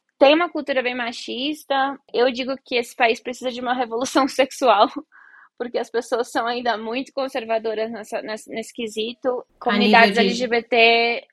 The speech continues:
Speaker 1: aqui,
Speaker 2: nível de
Speaker 1: eles
Speaker 2: gênero, então.
Speaker 1: É,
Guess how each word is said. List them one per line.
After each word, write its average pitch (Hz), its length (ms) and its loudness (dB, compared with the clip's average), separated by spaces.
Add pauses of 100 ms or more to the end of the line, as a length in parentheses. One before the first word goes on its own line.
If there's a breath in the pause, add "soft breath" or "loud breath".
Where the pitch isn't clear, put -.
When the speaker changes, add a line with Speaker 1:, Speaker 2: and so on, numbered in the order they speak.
(100)
Speaker 1:
aqui, 226 180 0
Speaker 2:
nível 214 240 0
de 196 120 -4
Speaker 1:
eles 190 120 -4
Speaker 2:
gênero, 180 460 0
então. 165 580 -10 (560)
Speaker 1:
É, 220 440 4